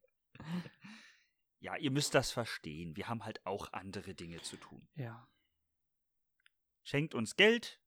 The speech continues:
Speaker 1: und dann haben wir keine anderen Dinge mehr zu tun.
Speaker 2: Ja. Wenn es genug
Speaker 1: So
Speaker 2: ist.
Speaker 1: einfach ist das.
Speaker 2: Ja.
Speaker 1: Ja. Ja gut, <laughs> so ein Cent, ab jetzt macht ihr nur noch das.
Speaker 2: <laughs>
Speaker 1: Ja gut, okay. <laughs> Haben wir gesagt. Geht es dir gut? Hast du einen schönen Sonntag gehabt?
Speaker 2: Mir geht es sehr gut, ja.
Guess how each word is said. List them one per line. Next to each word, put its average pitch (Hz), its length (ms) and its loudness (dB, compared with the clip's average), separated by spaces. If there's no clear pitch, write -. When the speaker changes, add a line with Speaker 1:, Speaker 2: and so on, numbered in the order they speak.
Speaker 1:
und 135 180 -8
dann 127 340 -4
haben 123 120 -2
wir 123 80 -2
keine 107 280 2
anderen 85 260 -4
Dinge 87 160 -6
mehr 78 160 -8
zu - 100 -12
tun. - 180 -14
Speaker 2:
Ja. - 160 -2
Wenn 151 160 10
es 131 100 6
genug 127 220 6
Speaker 1:
So 147 80 6
Speaker 2:
ist. 139 80 8
Speaker 1:
einfach 180 200 2
ist 262 140 -2
das. - 280 -4
Speaker 2:
Ja. 156 220 0
Speaker 1:
Ja. - 160 2
Ja 117 140 4
gut, 107 240 -2
<laughs> - 0 -
so 117 320 4
ein 135 180 10
Cent, 175 280 8
ab - 100 12
jetzt 147 160 4
macht 156 160 2
ihr 156 80 8
nur 165 120 4
noch 190 140 6
das. - 220 2
Speaker 2:
<laughs> - 480 6
Speaker 1:
Ja 147 160 0
gut, 190 340 8
okay. 170 380 4
<laughs> 202 560 10
Haben 113 140 8
wir 110 60 2
gesagt. 123 760 4
Geht 233 180 0
es 226 100 -4
dir 214 140 4
gut? 175 340 -2
Hast 147 200 -4
du - 40 -2
einen 143 340 -2
schönen 180 520 0
Sonntag 117 380 -2
gehabt? 85 180 -6
Speaker 2:
Mir 262 80 6
geht 240 160 2
es 180 100 -4
sehr 147 140 4
gut, 139 160 -2
ja. 156 180 0